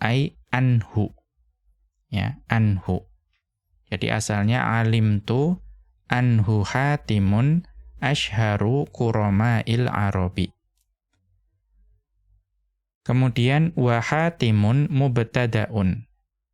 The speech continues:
Ya, kemudian yang datang setelahnya kan jumlah. Di sini jumlahnya jumlah ismiyah. Dan Hatim itu adalah mubtada'.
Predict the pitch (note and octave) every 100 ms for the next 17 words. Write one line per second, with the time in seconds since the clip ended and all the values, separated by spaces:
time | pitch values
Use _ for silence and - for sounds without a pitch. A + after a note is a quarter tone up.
0 | _ G#2 - G#2+ G#2 A#2 C#3 C3+ B2 A2+
1 | A#2+ A#2+ - B2 A#2+ B2+ C#3+ D3 - C3
2 | A2+ G2+ F2+ - - G#2 A2+ A#2+ C3 A#2+
3 | A2 G#2 F#2+ A#2 C3 A2+ G#2+ A#2 C3+ B2
4 | A#2 - A#2+ G2 F2+ - _ _ _ _
5 | _ _ _ - A2 G#2+ - B2 A2 -
6 | B2 - A#2 B2 A#2 A#2 C3 C3 A2+ G#2+
7 | - F#2 - F#2